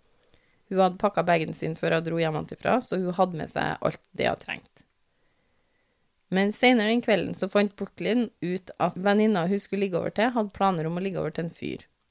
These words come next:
Brooklyn og venninna hennes begynner å krangle litt, og Brooklyn er ukomfortabel med hele situasjonen.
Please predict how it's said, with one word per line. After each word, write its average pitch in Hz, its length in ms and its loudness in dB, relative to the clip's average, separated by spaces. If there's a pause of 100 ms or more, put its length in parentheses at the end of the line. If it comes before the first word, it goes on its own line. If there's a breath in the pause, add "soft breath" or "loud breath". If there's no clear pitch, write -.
(1080)
Brooklyn 190 680 -2
og 175 160 -4
venninna 165 400 0
hennes 151 260 -4
begynner 175 240 -6
å - 80 -16
krangle 190 320 -2
litt, 226 420 -4 (140)
og 185 200 2
Brooklyn 170 440 -6
er 160 240 0
ukomfortabel 160 1000 -4
med 170 200 0
hele 156 160 -2
situasjonen. 160 560 -4